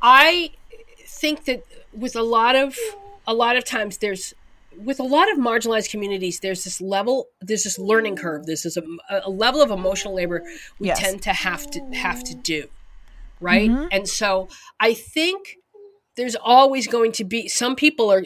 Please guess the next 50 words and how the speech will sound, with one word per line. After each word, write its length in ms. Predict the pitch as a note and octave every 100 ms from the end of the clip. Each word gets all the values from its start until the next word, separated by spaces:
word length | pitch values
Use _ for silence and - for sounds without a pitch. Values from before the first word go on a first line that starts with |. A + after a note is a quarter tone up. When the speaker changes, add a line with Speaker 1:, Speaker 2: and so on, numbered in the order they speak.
| -
Speaker 1:
they're, 160 | G#3 -
they're 140 | A3 G#3+
always 240 | A#3+ C#4+
gonna 160 | B3 A3
have 160 | G#3+
those 140 | A3+ F#3+
tendencies. 760 | A3+ A#3 A#3+ A#3 F#3 E3+ D#3+ _ F3 _ -
It, 180 | G#3+ _
it 100 | -
depends 380 | G#3+ - C4 B3+
on 140 | G#3 G3 - _
how 160 | - D4
far 180 | B3+ A3+
does 120 | F#3+
it 120 | F#3
go. 300 | F3 E3+ - _
And 140 | E3+ F#3
I 80 |
think 240 | F#3 A#3+ A#3+
that 200 | G#3+ G#3
takes 280 | G3 F3 -
time. 420 | - - E3 C#3+ - - - - - - - -
You 80 | F3
know, 200 | E3 D#3+ -
do 120 | A3+
they 160 | B3 C4+
say 240 | F#3+ A#3+
Speaker 2:
Yeah. 40 | A#3+
Speaker 1:
things 280 | - A#3 A3
like, 160 | G#3
"You're 120 | B3 D#4
not 180 | G4
fat, 300 | B4 - -
you're 120 | A#4 A#4
beautiful"? 680 | G#4+ D#4 D4+ - D#3 - -
Or 100 | F#3+
do 140 | F#3 A3+
they 180 | A3+
understand 540 | A3 G#3 - A#3 A3 F3+
that 160 | E3+ - _ _
those 180 | F#3+ A3+
are 80 | A#3+
what 160 | G#3
you, 160 | G3+ G#3+ _ - -
fat 240 | G3 A3+
and 100 | A3
beautiful, 540 | G3 A3 A3+ B3 B3 -
those 200 | A#3 G#3
are 60 | G#3
synonymous? 760 | G#3+ G3 D#3+ C#3+ - - -